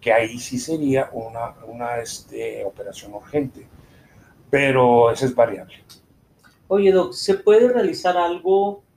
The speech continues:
Speaker 2: para disminuir el dolor, mm, que no sea algún medicamento,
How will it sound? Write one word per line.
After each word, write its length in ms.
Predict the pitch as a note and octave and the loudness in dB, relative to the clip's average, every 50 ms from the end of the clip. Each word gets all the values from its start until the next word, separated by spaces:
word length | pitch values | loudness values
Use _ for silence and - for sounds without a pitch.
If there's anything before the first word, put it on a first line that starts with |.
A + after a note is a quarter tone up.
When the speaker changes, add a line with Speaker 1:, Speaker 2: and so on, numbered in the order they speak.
| _ _ _ _ _ | _ _ _ _ _
Speaker 2:
para 240 | E3 D#3+ D#3+ D#3 D3+ | 0 2 2 0 -2
disminuir 680 | D#3 D3 C#3 D#3 D3+ D3 D3 C#3+ C#3+ D3 D3+ D#3 F3+ | -4 -8 -8 -8 -8 -6 -4 -4 -4 -4 -4 -4 -4
el 300 | F#3 F#3+ F#3 F3+ C#3+ C3 | -4 -4 -6 -8 -8 0
dolor, 580 | D3 D3 C#3+ C#3+ D3 E3+ F3+ F3 E3 E3 - _ _ _ _ _ _ _ _ _ _ | 0 2 2 2 2 2 2 2 0 0 -4 _ _ _ _ _ _ _ _ _ _
mm, 520 | D#3 D#3+ D#3+ D#3+ D#3 D#3 D#3 D3+ D3 C#3+ - | -16 -14 -12 -12 -10 -10 -10 -10 -10 -12 -8
que 140 | - F3 E3 | -6 -4 -4
no 320 | E3 E3 E3 E3+ F3 F3+ | -4 -2 0 0 0 0
sea 420 | F3+ - - F#3 F#3 F#3 F#3 F#3+ F#3+ | -2 -2 0 0 2 2 2 2 2
algún 500 | F#3+ - D#3 D3+ C#3+ C#3+ D3 D#3+ E3 E3+ | 0 2 2 2 2 2 0 -2 -4 -2
medicamento, 960 | F3 F3+ F3 E3+ E3 - D3 C3+ C#3 C#3+ D#3 E3 E3 E3 - - B3 A#3+ A#3+ | -4 -4 -4 -4 -4 -4 -2 -2 0 0 -2 -2 -4 -4 -4 -4 -4 -4 -4